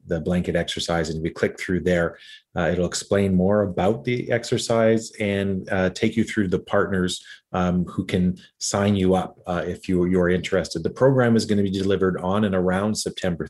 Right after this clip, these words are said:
thirtieth. Uh, our goal is to deliver fifty of these programs across the province. And so you would register, uh, and then they would come back to you and let you know,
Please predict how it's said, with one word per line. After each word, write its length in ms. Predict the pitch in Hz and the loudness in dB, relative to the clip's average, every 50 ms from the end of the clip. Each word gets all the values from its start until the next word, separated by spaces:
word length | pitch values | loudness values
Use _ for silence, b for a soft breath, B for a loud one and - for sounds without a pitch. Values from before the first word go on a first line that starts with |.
| - - | -6 -4
thirtieth. 600 | 87 87 92 113 135 156 160 143 - - - - - | -2 0 2 2 2 2 2 0 -4 -12 -20 -16 -10
Uh, 280 | 87 85 85 82 80 78 | -6 -4 -2 -2 -2 -2
our 100 | 82 87 | -4 -6
goal 320 | 85 82 90 92 95 95 95 | -2 0 2 4 4 4 4
is 160 | 92 90 - | 2 2 0
to 140 | - - 95 | -4 -6 -4
deliver 400 | 85 92 87 92 87 - 87 82 | -2 0 0 0 0 0 -2 -4
fifty 640 | - - - 104 104 208 - - - 131 151 156 B B B B B B B B B _ | -4 -4 0 0 0 0 -2 0 0 0 0 0 B B B B B B B B B _
of 160 | 104 104 98 101 | -2 -2 0 2
these 200 | 107 104 101 - | 0 0 0 -2
programs 600 | - - - 110 110 107 110 107 107 107 101 107 | -4 0 2 2 4 4 4 2 2 2 2 0
across 420 | 104 - - 110 107 104 - - | -2 -2 -2 -2 -2 -2 -4 -6
the 80 | - - | -8 -8
province. 580 | - - 107 104 104 107 123 139 151 139 - B B B B B B B - | -4 0 0 2 2 2 0 0 -2 -4 -8 B B B B B B B -2
And 180 | 95 95 92 | 0 0 0
so 120 | 87 - 98 | 2 2 2
you 180 | 98 98 98 | 2 4 4
would 160 | 98 95 90 90 | 4 4 4 4
register, 720 | 95 95 92 95 98 - - - 92 87 87 85 87 - _ - - | 4 4 4 2 0 0 0 0 0 0 0 -2 -4 -10 _ -12 -8
uh, 280 | 87 87 85 85 85 82 | -6 -4 -2 -2 -2 -2
and 180 | - 92 87 92 | -2 -2 0 0
then 100 | 90 87 | 2 2
they 120 | 90 90 | 2 2
would 180 | 82 90 85 - | 0 0 -2 -2
come 220 | - 92 90 87 | -2 -2 -2 0
back 260 | 82 87 85 87 87 | 0 0 -2 -2 -6
to 140 | - - 92 | -4 -4 -2
you 100 | 87 82 | -2 0
and 100 | 85 85 82 | 0 0 0
let 200 | 85 80 76 90 | 0 -2 -2 -4
you 80 | 87 85 | -4 -2
know, 380 | 85 85 85 85 85 85 82 | 0 0 0 0 0 -2 -4